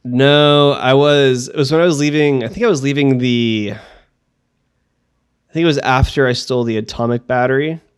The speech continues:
Uh, I was leaving that center or whatever, and there's, like, a, a really big, uh, zip line on a bucket you take.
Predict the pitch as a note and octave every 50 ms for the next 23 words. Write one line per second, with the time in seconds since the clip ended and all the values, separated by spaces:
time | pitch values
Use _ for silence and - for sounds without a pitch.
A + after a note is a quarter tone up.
0 | _ _ _ _ _ _ _ _ _ _ _ _ _ _ _ _ - A#2 A2+ A2+
1 | G#2+ G#2+ G#2 G2+ - - A2+ A#2 A#2 A2+ A#2+ B2+ B2+ B2 B2 A#2+ A#2+ A#2 A2 A2
2 | G2 - - - - B2 A#2 A#2 A2+ A2+ A2+ A2+ A2+ A2 A2 A2+ A2 G#2+ A2 A#2
3 | A#2+ A#2 A#2+ A#2+ A2+ - G#2+ G2+ G2+ - - - A#2+ B2 C3 C#3 C#3+ C#3+ C#3 B2+
4 | B2+ C3 B2+ B2+ B2 B2 A#2+ A2+ B2 A#2+ A#2 _ _ _ _ _ _ _ _ _
5 | _ _ _ - - _ _ _ _ _ _ _ _ _ _ _ _ _ - -
6 | - - - - - - - G2+ G2+ G2 F#2+ G2+ A2+ - C3 A#2+ A#2+ - B2 B2
7 | B2 A#2+ A2+ A2 G#2+ G#2 G#2 A2+ - - G#2 A#2+ D3 C3+ - D#3+ F3+ G3+ - -
8 | - _